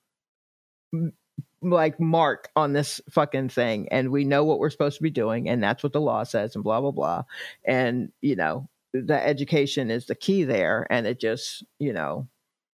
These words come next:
but then people just changing it, just like, "Well, great, now we've changed it," but not thinking about what that means in practice. And also, it's just so,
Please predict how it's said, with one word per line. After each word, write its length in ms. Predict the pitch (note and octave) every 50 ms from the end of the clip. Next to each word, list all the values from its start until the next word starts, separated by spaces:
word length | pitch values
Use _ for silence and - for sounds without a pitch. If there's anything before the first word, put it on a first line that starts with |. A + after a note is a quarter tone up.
| _ _ _ -
but 220 | E3 D#3+ D#3 -
then 280 | F3 F3 D#3+ D#3 D3+ - - C#3 C#3 - _
people 320 | - G3 F#3+ F#3 - F3 D3+
just 380 | C3+ C#3+ C#3 C#3 - - - -
changing 420 | - F3 D#3 D#3 D#3+ D3 D3 D3
it, 140 | A#2 - -
just 160 | C3+ - -
like, 160 | G2+ F2+ - -
"Well, 220 | E3 D#3+ - - _ -
great, 320 | - C3+ A2 D#2 - - _ -
now 160 | C#3+ C#3+ C#3
we've 160 | B2+ C3 C3
changed 340 | - D3 G2 E2+ - - - -
it," 160 | - - - _ _ _ _ _ _ _ _ _ _ _ _ _ _ _ _ -
but 140 | D3 -
not 220 | C3 C#3 B2+ - -
thinking 360 | - C#3+ C3 C3 - C#3 C#3
about 240 | A#2 B2+ A2+ - -
what 200 | C3 C#3 C#3 -
that 180 | A#2 G#2 -
means 240 | A#2+ B2 A#2+ A#2+ B2+ A#2+
in 120 | E2+ -
practice. 640 | - F#2+ G2 A2 C3+ - - - - - - - - _ _ _ _ -
And 120 | A#3 A#3+
also, 680 | B3 B3 B3+ B3 - C#4 B3 A#3+ A#3+ A#3 A3 G#3+ G#3+ - _ _ _ _ _ _ _ _ _ _ _ _ _ _ _ _ _ _ _ _ _ _ - - -
it's 280 | G#3+ G#3 - - -
just 280 | A3+ A#3 A3 - - -
so, 520 | - G#3 G3+ G3+ G3+ G3 F#3 E3+ F3 D#3